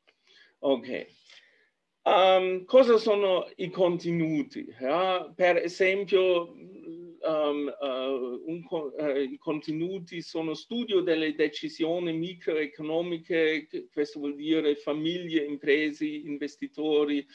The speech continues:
ehm, ma anche analisi di macroeconomia, la crescita di economia in un paese, teoria del ciclo economico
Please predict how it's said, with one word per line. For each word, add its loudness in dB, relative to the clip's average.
ehm, 2
ma 0
anche 0
analisi 2
di -6
macroeconomia, 0
la -2
crescita 0
di 0
economia -2
in 0
un -4
paese, 0
teoria 6
del 0
ciclo -2
economico 0